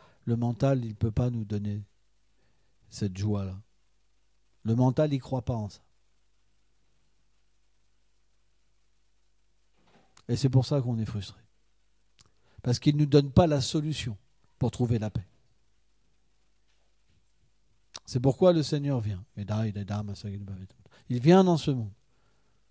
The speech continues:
pour nous permettre de trouver la paix. C'est pour ça qu'il parle de la paix, parce qu'elle est possible.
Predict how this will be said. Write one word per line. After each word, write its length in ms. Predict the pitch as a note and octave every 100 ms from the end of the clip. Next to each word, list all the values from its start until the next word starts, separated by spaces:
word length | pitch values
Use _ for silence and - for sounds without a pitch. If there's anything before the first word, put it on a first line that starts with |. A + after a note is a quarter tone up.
| _ _ _ _ _ _ _ _ _ _ _ _ _ _ _ _
pour 140 | - B2
nous 120 | C3+
permettre 480 | A#2+ D3+ D3+ E3+ E3
de 100 | C#3
trouver 300 | - B2 A2+
la 140 | G2+
paix. 120 | - -
C'est 160 | -
pour 140 | D3 F#3
ça 120 | D4
qu'il 180 | A#3 F#3
parle 240 | F3 E3
de 80 | D3
la 120 | B2
paix, 140 | A2+ A2+
parce 180 | G#2+
qu'elle 160 | - A2
est 60 | A2
possible. 380 | C3 - D#3+